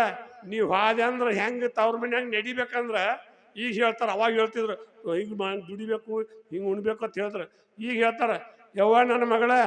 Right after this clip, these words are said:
ನೀ ಅತ್ತಿ ಮನಿಗ್ ಹೋದ್ರ ಹೆಂಗ್ ನಡಿಬೇಕಂದ್ರ ಗಂಡಂಬ ಪ್ರಾಣಿ ಗಡಗಡ ನಡಗ್ತಿರ್ಬೇಕ, ಅತ್ತಿ ಮಾವ ಮೆತ್ತಗಾಗಿರ್ಬೇಕ,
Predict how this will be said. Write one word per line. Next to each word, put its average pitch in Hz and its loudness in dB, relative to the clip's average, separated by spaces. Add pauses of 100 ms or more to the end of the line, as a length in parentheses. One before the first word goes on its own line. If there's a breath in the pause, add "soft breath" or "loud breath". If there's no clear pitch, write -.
(500)
ನೀ 208 0
ಅತ್ತಿ 190 0
ಮನಿಗ್ 240 2
ಹೋದ್ರ 233 6
ಹೆಂಗ್ 233 2
ನಡಿಬೇಕಂದ್ರ 220 0 (1500)
ಗಂಡಂಬ 254 2
ಪ್ರಾಣಿ 247 2
ಗಡಗಡ 233 2
ನಡಗ್ತಿರ್ಬೇಕ, 254 -2 (1080)
ಅತ್ತಿ 226 2
ಮಾವ 269 4
ಮೆತ್ತಗಾಗಿರ್ಬೇಕ, 277 2